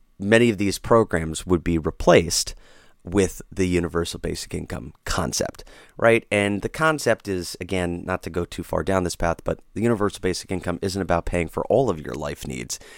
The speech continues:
It's about paying and making sure that food and shelter are basically covered. It's not, in other words, it's supposed to cover, you know,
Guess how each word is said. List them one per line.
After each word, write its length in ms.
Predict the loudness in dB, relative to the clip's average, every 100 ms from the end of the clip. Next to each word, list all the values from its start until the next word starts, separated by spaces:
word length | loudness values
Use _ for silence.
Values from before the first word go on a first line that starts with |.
| -6 0
It's 160 | 2
about 320 | 4 6 6
paying 340 | 4 2 2 0
and 160 | 0 2
making 260 | 0 -2
sure 320 | -6 0 2 4
that 260 | 2 0
food 260 | -2 -2 -2
and 100 | -4
shelter 380 | -2 -2 -2 -4
are 40 |
basically 480 | -2 -4 -6 -8 -6
covered. 300 | -4 -6 -6
It's 180 | -4 2
not, 180 | 2
in 140 | 4 2
other 140 | 4
words, 180 | 4 2
it's 60 | 0
supposed 240 | -2 -2
to 80 | -2
cover, 340 | -2 0 -2 -4 -20 -14
you 80 | -4
know, 240 | 0 0